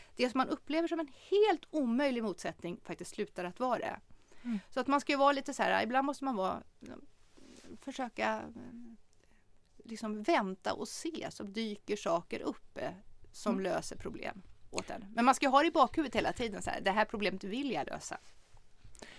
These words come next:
Speaker 2: Finns det någon form av, liksom, vad ska man säga, riktigt vasst vapen att ta fram när man verkligen behöver vinna sitt gräl?
Speaker 1: När någon håller på att göra något riktigt dumt,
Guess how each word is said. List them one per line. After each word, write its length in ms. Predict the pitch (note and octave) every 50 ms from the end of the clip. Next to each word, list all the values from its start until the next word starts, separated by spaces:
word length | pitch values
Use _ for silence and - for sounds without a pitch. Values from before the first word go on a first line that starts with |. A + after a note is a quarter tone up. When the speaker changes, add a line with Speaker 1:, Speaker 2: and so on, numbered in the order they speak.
| - - - - - - - -
Speaker 2:
Finns 320 | - - C4 D4 D#4 -
det 100 | - E4
någon 200 | B3+ G#3 G3 F#3+
form 320 | - - F#3+ F#3 F3 E3 D#3+
av, 160 | D#3 C#3+ D3+
liksom, 720 | D3+ - - - F#3 F3 E3+ D#3+ E3 E3 D#3 D#3 - - - - - - - - - - - - - - - - - - - - -
vad 80 | G3+
ska 100 | - - F3+
man 60 | F3+
säga, 220 | F#3 - - D#3+ - - - -
riktigt 540 | - - - A#3 - - - - D#3+ - D3
vasst 320 | D3 D#3+ - - - -
vapen 420 | E3 F#3 F#3+ F#3+ - - E3+ D3 -
att 100 | - -
ta 120 | - F3
fram 420 | - - - E3+ D#3 D3 C#3+ F3 - -
när 120 | - F3+ E3+
man 160 | E3 D#3+ D3+
verkligen 380 | D#3+ D3+ D3 - - D3 C#3+
behöver 280 | D3 D3+ D3+ C#3+ D3 D3+
vinna 320 | - D#3+ D3+ D#3 E3+ E3
sitt 220 | - - - - -
gräl? 400 | - E3+ E3+ D#3 C#3 - - - - - - - - - _ - - - - - - - - - - - - - - - - - - - - - - - - - -
Speaker 1:
När 180 | C4 D#4+ E4+
någon 380 | E4 D#4+ D#4+ D#4 D#4 D#4 D4+ C#4
håller 220 | - D4+ C#4+ C#4
på 120 | - - C#4+
att 60 | C4+
göra 180 | C4+ B3 B3
något 140 | A#3+ B3 -
riktigt 420 | - - - - - G#3 G#3+ - -
dumt, 340 | - - - - - -